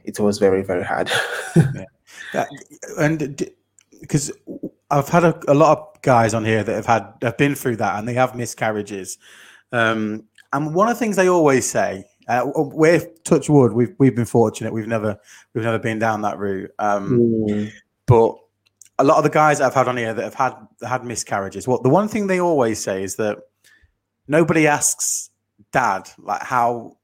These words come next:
Speaker 2: how am I do-, how are you doing? Like, how are you
Speaker 1: Mm.
Speaker 2: coping with it?" It's always m-,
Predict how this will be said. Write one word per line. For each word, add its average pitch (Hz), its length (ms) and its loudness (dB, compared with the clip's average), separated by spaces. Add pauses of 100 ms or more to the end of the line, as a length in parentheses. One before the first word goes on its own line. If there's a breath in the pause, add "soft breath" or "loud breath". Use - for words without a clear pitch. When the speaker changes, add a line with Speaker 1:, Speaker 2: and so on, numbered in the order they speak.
(120)
Speaker 2:
how 131 240 2
am 131 80 0
I 131 180 2
do-, 120 140 -6
how 139 180 0
are 135 60 2
you 135 180 2
doing? 107 380 -4
Like, 95 160 -14
how 127 240 -2
are 131 80 0
you 104 180 4
Speaker 1:
Mm. 101 60 2
Speaker 2:
coping 113 320 -6
with 104 160 -8
it?" 104 60 -6
It's 98 120 -10
always 147 340 2 (380 soft breath)
m-, 131 140 -8